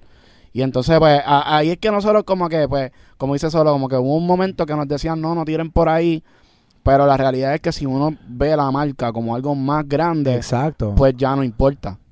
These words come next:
Speaker 2: Y creo que cada idea or every innovation siempre tiene personas que dicen, "No, no", y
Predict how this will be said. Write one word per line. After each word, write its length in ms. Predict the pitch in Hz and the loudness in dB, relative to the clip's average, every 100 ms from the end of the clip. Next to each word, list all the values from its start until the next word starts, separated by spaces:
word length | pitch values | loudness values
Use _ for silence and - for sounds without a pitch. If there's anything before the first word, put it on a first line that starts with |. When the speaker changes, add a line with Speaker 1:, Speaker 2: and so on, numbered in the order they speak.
| _ _ _ | _ _ _
Speaker 2:
Y 100 | 143 | -6
creo 280 | 135 139 156 | -2 2 2
que 640 | 165 180 175 170 165 160 147 _ _ _ - - _ | 2 0 2 4 4 2 0 _ _ _ -20 -20 _
cada 280 | 147 147 160 | -4 0 2
idea 560 | 165 151 156 156 143 127 | 2 2 2 0 0 -2
or 180 | 131 - | -4 -2
every 340 | 135 135 147 | 0 0 0
innovation 600 | 143 139 135 143 - 120 | 0 0 0 -2 -4 -8
siempre 400 | 113 120 117 123 | -6 -6 -4 -4
tiene 260 | 117 123 127 | -4 -4 -2
personas 480 | 117 107 123 123 120 | -4 -4 -4 -2 -4
que 120 | 117 | -4
dicen, 600 | 120 117 123 117 110 120 | -4 -6 -6 -6 -6 -6
"No, 220 | 160 185 | -4 -2
no", 200 | 180 190 - | 0 0 -2
y 280 | 123 117 | -8 -10